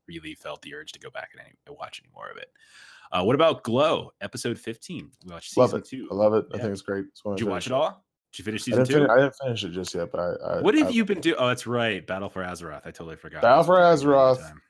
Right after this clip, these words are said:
Speaker 1: Yep.
Speaker 2: Uh, I've been, uh,
Speaker 1: Mm-hmm.
Speaker 2: coaching football,
Speaker 1: I
Speaker 2: watching
Speaker 1: think it's
Speaker 2: film.
Speaker 1: more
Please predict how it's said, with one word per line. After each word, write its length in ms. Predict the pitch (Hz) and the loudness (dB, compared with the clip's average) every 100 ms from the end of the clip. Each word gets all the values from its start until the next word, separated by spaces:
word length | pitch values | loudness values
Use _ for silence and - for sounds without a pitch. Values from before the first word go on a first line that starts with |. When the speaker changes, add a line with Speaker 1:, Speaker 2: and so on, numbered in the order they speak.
| _ | _
Speaker 1:
Yep. 160 | 82 78 - | -18 -18 0
Speaker 2:
Uh, 800 | 107 104 104 101 98 98 92 85 - | 4 4 4 4 4 2 0 -2 -6
I've 280 | 95 101 95 | -4 -4 -4
been, 520 | 110 104 101 98 95 92 - | -6 -4 -4 -6 -10 -12 -8
uh, 500 | 95 92 87 85 85 - _ | -6 -6 -6 -6 -10 -14 _
Speaker 1:
Mm-hmm. 340 | 85 82 80 78 _ - | -20 -16 -14 -16 _ -2
Speaker 2:
coaching 440 | 131 143 156 156 | 2 2 2 0
football, 600 | 147 143 143 92 104 127 _ _ _ _ _ | 2 0 2 2 0 -6 _ _ _ _ _
Speaker 1:
I 20 | _ - | _ -4
Speaker 2:
watching 420 | 101 104 - 123 | 0 0 0 -4
Speaker 1:
think 120 | 117 | -4
it's 100 | 330 | -4
Speaker 2:
film. 100 | 180 | 0
Speaker 1:
more 320 | 139 180 180 | 2 2 0